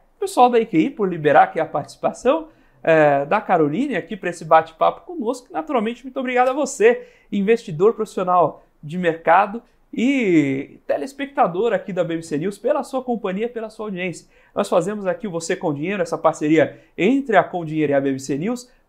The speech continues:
pra você, investidor, sair daqui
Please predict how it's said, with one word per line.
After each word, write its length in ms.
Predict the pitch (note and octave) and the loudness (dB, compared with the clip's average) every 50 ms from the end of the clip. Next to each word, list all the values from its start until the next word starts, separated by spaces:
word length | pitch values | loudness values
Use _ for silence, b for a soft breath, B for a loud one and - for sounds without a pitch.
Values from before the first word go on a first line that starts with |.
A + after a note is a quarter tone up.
| _ | _
pra 260 | - - B3+ C#4+ D4 C4 | 2 2 4 4 4 0
você, 640 | A#3+ C#4 D4 C4+ - - G3+ G#3+ C4 C4+ - - _ _ _ | -2 -6 -8 -8 -2 2 4 4 4 4 0 -6 _ _ _
investidor, 720 | F#3+ G#3 G#3 F#3+ G#3 G#3 G3+ - F#3+ E3+ D#3+ G#3+ B3+ B3 | -4 -4 0 0 0 0 -2 -6 -8 -2 0 0 0 0
sair 240 | - B3+ C4 D4 D#4 | 0 -2 -4 -4 -4
daqui 480 | C4+ C4+ C4 - B3+ C4 C4 - _ | -6 -6 -6 -4 -4 -4 -4 -4 _